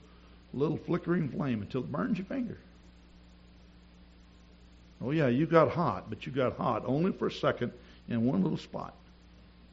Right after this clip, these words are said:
And that's the way sin is, <laughs> yeah. I mean, go ahead, you can laugh.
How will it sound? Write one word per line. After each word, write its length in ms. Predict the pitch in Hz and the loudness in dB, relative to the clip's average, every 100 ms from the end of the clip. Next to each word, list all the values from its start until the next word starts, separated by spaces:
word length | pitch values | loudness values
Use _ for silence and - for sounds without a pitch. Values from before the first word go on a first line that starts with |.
| - - - - - - - - - - - - - - - | -20 -20 -20 -20 -20 -20 -20 -20 -20 -20 -20 -20 -20 -20 -10
And 80 | 131 | -8
that's 160 | 202 | -6
the 60 | 170 | -4
way 140 | 165 | -4
sin 500 | - - 220 113 87 | -4 -2 0 0 -4
is, 80 | 78 - | -10 -6
<laughs> 100 | - | -4
yeah. 80 | - | -4
I 1600 | - - - - - - - - - - - - - - - - | -10 -18 -20 -20 -20 -20 -20 -20 -20 -20 -20 -20 -20 -20 -20 -10
mean, 100 | - | -6
go 160 | 110 131 | 0 2
ahead, 280 | 170 147 92 | 2 2 2
you 100 | 123 | 0
can 180 | 147 110 | 0 0
laugh. 300 | 123 147 | 0 -2